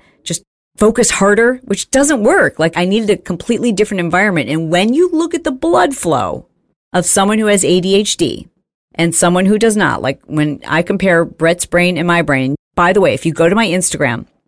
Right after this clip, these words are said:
okay, click on the highlights, there's a highlight that says A D H D. And under those highlights, you can see the difference in my brain scan versus Brett's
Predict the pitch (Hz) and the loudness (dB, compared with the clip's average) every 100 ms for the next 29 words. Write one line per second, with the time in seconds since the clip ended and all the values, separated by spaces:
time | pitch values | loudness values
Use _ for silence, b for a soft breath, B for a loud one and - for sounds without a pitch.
0 | - 151 170 156 190 196 190 180 156 160 | -6 -2 0 0 0 0 0 0 2 2
1 | 185 233 - - _ _ - 175 185 180 | 2 0 -4 -8 _ _ -2 0 0 0
2 | 214 269 202 - 151 - 175 160 - 160 | 2 2 2 2 0 2 2 2 0 0
3 | 156 143 - - 156 78 - 151 143 165 | 2 0 0 0 0 -2 -6 -6 -2 0
4 | 202 226 220 - 240 220 131 101 - 175 | 2 2 2 0 0 2 0 -2 -6 -4
5 | 185 170 - 226 170 143 _ _ _ - | -2 -2 -2 0 0 -2 _ _ _ -10
6 | 151 147 131 208 - 285 240 - 151 147 | -4 -4 0 0 0 -2 -2 -2 -2 0
7 | 151 156 180 202 214 214 - 208 202 160 | 0 2 2 0 0 -2 -2 -2 -2 -2
8 | 151 147 135 185 196 - | -2 -4 -2 -2 -2 -4